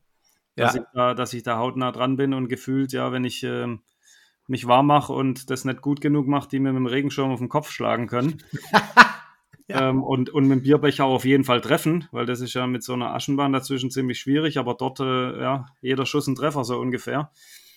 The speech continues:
Speaker 1: Nee, das
Speaker 2: Genau.
Speaker 1: macht schon, also das, das gibt ja einfach nochmal so einen extra Kick, muss ich sagen.
Speaker 2: Ja.
Speaker 1: Sowohl als Spieler, als auch wenn du als Zuschauer dort bist und einfach so nah dran sein kannst, das ist schon was Besonderes.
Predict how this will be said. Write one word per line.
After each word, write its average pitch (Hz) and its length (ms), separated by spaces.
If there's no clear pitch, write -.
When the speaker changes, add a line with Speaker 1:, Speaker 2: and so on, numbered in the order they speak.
Speaker 1:
Nee, 135 140
das 143 120
Speaker 2:
Genau. 147 140
Speaker 1:
macht 147 140
schon, 135 220
also 123 240
das, - 360
das 131 200
gibt - 180
ja 135 100
einfach 135 260
nochmal 127 200
so 113 120
einen 107 100
extra - 340
Kick, - 380
muss 113 160
ich 113 120
sagen. 113 240
Speaker 2:
Ja. 110 60
Speaker 1:
Sowohl 131 380
als 131 320
Spieler, 151 640
als 127 200
auch 127 140
wenn 127 140
du 120 100
als 120 260
Zuschauer 139 460
dort 135 240
bist 127 160
und 110 100
einfach 113 300
so 113 160
nah 110 160
dran 110 240
sein 113 220
kannst, 110 260
das 101 100
ist 107 120
schon 104 140
was - 120
Besonderes. 95 580